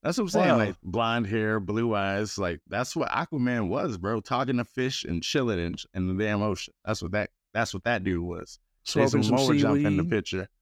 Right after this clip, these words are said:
Speaker 1: Yeah, Momoa jump in. Now it's a whole nother thing. Like, now it's kinda cool. It's like, oh, man,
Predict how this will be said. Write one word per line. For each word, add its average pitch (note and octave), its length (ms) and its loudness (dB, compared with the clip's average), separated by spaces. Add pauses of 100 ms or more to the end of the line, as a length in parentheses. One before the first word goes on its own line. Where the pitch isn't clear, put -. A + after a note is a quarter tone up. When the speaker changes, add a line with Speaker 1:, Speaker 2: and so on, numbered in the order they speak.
(520)
Speaker 1:
Yeah, F#2+ 300 -2
Momoa G2 560 0
jump G#2+ 260 -2
in. G2+ 140 0
Now A#2 240 0
it's G#2 100 -2
a G#2 80 -2
whole G#2+ 240 0
nother G#2 280 0
thing. D#2+ 260 -10 (120)
Like, E2 260 -2
now G#2+ 200 0
it's G2 100 -4
kinda G2 200 -2
cool. A#2 400 -2
It's F#2 200 -2
like, F2+ 180 0
oh, G#2+ 180 0
man, G#2+ 300 -2